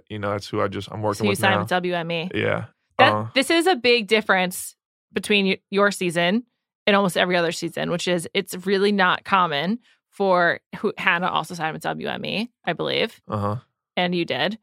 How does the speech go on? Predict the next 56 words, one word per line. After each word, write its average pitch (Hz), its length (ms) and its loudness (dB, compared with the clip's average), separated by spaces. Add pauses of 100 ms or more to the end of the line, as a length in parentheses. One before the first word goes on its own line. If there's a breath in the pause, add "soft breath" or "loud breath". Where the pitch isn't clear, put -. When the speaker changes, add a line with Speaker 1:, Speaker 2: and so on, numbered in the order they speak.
(160)
Speaker 2:
This 196 240 2
is 226 120 -2
not 190 240 4
common 175 360 2
for 165 420 0
people - 260 -8
who 170 180 -2
appear 160 340 -2
on 139 120 -2
The 156 80 -8
Bachelor 147 300 -6
and 147 80 -8
The - 40 -4
Bachelorette. 180 420 0
You 196 200 -2
guys 175 500 2 (540)
hit 202 360 4
a 196 80 4
level 185 440 4
of 170 80 -4
fame 170 760 2
really 196 340 2
quickly. 185 600 0
And 196 100 4
I 180 100 4
think 202 160 -8
that's 208 220 -2
why 165 380 4 (120)
s-, - 160 -12
the 165 120 -2
finale 170 800 0 (420)
was, 165 120 -8
like, 160 100 -6
a 165 60 -4
big 160 180 -4
deal. 151 380 -2
We'll 110 80 -2
Speaker 1:
Yeah. 104 60 0
Speaker 2:
talk 156 180 -2
about 143 180 -4
it 95 40 -6
in 78 60 -10
a 165 40 -12
second. 165 440 -4 (560 soft breath)
It's 233 200 4
not 254 260 6
normal. 240 460 4
Like, 208 180 4
this 262 180 4
is, 277 240 2
this 262 200 4
is, 277 80 0
like, 294 140 4
a 277 60 6
new 233 600 6
f-, - 260 -8